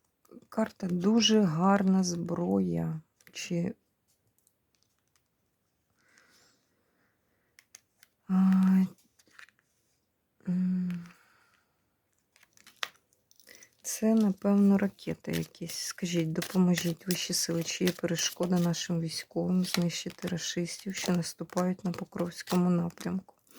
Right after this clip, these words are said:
Ну, є, е, в росіян, вони чи хімічну зброю використовують, або дуже сильно мінують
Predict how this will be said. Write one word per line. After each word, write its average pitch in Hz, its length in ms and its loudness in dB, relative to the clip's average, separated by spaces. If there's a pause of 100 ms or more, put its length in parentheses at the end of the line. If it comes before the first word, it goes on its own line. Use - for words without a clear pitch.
(600)
Ну, 208 80 6
є, 185 340 4 (240)
е, 170 120 0
в 165 120 -2
росіян, 196 800 0
вони 180 520 0 (460)
чи - 220 -4
хімічну 185 600 2
зброю 160 400 -2
використовують, 165 640 -4
або 165 160 0
дуже 208 400 0
сильно 190 440 4
мінують 170 680 2